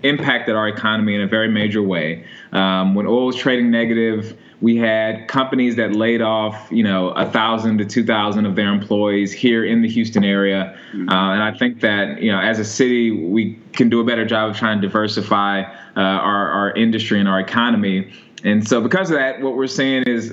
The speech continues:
Speaker 1: folks are kind of in a really economically vulnerable position right now. So it's been interesting to kind of sit on the outside and, and see that. And, you know, the other interesting thing is having just won a Democratic primary, but not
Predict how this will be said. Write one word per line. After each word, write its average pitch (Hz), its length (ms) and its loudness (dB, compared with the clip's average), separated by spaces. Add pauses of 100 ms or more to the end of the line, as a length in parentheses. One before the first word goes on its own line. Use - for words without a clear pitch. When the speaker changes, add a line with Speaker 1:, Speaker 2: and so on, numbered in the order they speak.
Speaker 1:
folks 127 300 -2
are 120 60 0
kind 117 240 0
of 107 240 -4
in 113 120 2
a 110 100 2
really 117 420 2
economically 110 580 0
vulnerable 98 460 2
position 98 360 2
right 85 160 2
now. 90 200 2
So 101 320 0 (280)
it's 127 160 2
been 143 160 2
interesting 147 540 0
to 131 80 0
kind 127 220 0
of 123 80 -4
sit 127 160 0
on 123 120 2
the 120 80 2
outside 110 480 0
and, 101 200 -2
and 101 260 0
see 123 200 2
that. 104 200 2
And, 107 140 2
you 113 60 2
know, 110 240 0
the 117 100 0
other 123 180 2
interesting 113 500 0
thing 113 200 2
is 104 140 -2
having 113 300 0
just - 240 0
won 117 240 2
a 104 60 0
Democratic 110 720 0
primary, 131 640 0 (280)
but 123 240 0
not 127 320 2